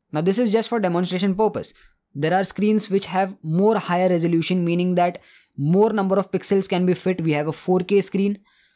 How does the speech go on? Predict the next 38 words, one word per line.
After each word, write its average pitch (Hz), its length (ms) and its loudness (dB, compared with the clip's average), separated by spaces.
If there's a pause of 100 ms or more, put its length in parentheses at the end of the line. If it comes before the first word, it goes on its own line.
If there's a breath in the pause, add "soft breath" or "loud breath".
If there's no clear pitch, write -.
So 165 540 -2
some 175 240 -2
standard 175 580 0
resolutions, 175 680 0 (100)
as 160 160 -2
you 170 80 -4
can 175 160 -2
see 170 160 -2
on 165 100 -2
the 165 80 -2
screen, 175 460 -2
are 156 400 0 (200)
four 196 320 0
eighty 202 220 2
P, 208 380 -4
which 160 200 -6
is 165 240 -2 (180)
seven 180 420 0
twenty 190 240 2
pixels 190 580 -2
in 175 260 2
width 196 280 0 (100)
and 165 340 -4 (160)
four 180 360 -2
eighty 175 240 0
in 165 340 -2
height. 160 360 -4 (360)
Similarly, 190 480 2
we 180 120 2
have 170 140 0
seven 190 320 0
twenty 196 280 2
P, 208 320 -4 (680)
we 147 140 -2
have 156 240 0
ten 185 160 2
eighty 196 200 2
P, 196 320 -4